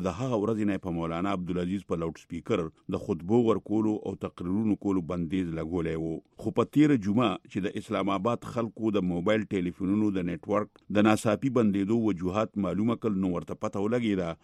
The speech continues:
چې مولانا عبدالعزیز په موبایل ټلیفونونو د خطبې ورکولو او د تقریر کولو اعلان کړی دی. نن د امریکې په مشهور اخبار نیویارک ټایمز کې په دې موضوع د چاپ شوي یو تفصیلي ریپورت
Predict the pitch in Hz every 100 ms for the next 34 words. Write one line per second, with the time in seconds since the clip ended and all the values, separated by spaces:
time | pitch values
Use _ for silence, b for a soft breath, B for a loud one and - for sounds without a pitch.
0 | b 107 101 104 110 127 139 120 92 95
1 | 95 120 104 107 90 90 87 110 107 101
2 | 87 87 95 98 107 101 90 95 78 90
3 | 98 87 - 104 107 104 95 b 87 90
4 | - 92 117 110 - 113 - - 90 92
5 | 92 - 113 107 110 107 - 147 180 156
6 | - 135 127 151 156 143 131 123 117 139
7 | 139 98 131 127 113 107 117 123 120 123
8 | 127 127 - 123 101 101 117 107 95 117
9 | 110 101 101 92 - 120 120 104 95 95
10 | - 95 117 113 113 101